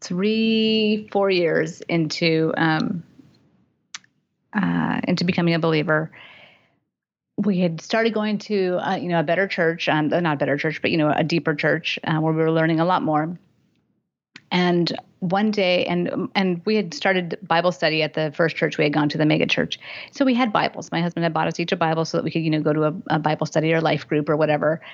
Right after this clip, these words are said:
and, you know, could look up the, the scriptures and stuff like that. Well, <laughs>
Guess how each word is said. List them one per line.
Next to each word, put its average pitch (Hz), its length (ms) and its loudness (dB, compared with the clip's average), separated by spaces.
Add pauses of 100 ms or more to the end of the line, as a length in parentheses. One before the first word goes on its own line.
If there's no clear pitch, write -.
(220)
and, 160 360 2
you 170 100 0
know, 151 140 0
could 156 300 -4 (100)
look - 180 0
up - 80 -4
the, 185 120 0
the 190 180 0
scriptures 165 400 0
and 165 100 0
stuff 165 120 -2
like 165 160 -2
that. 160 180 0
Well, 180 320 2 (720)
<laughs> - 60 -10